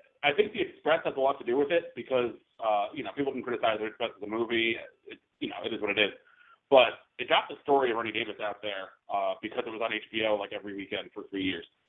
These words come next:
Um, so people know who that is now, and people understand forty-four, understand the tradition of how it was passed from Brown to Davis to Little. And, uh, I don't know if you guys know this about young athletes. They love sports movies. And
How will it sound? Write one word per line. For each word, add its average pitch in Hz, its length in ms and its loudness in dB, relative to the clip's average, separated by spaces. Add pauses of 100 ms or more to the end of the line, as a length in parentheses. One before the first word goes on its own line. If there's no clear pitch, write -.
(280)
Um, 101 420 12
so 120 60 -10
people 226 240 4
know 175 80 8
who 160 140 6
that 127 160 10
is 120 180 -10
now, 98 400 -6
and 104 80 -18
people 151 340 -2
understand 127 640 -4
forty-four, 117 480 -4
understand 113 420 -8
the 107 60 -12
tradition 110 400 -12
of 107 100 -8
how 110 180 0
it 104 40 -8
was 104 160 -12
passed 110 320 -4
from 104 180 -12
Brown 104 340 -4
to 104 100 -8
Davis 95 340 -10
to 107 80 -10
Little. 101 340 -2 (460)
And, 110 380 0 (360)
uh, 107 240 6
I 143 60 0
don't 226 100 4
know 233 140 4
if 214 100 -2
you 156 60 -4
guys 156 220 2
know 156 120 0
this 147 200 4
about 123 480 2
young 131 180 -2
athletes. 135 400 -4 (160)
They 147 160 -2
love 139 220 4 (120)
sports 117 280 -8
movies. - 260 -14 (600)
And 120 380 8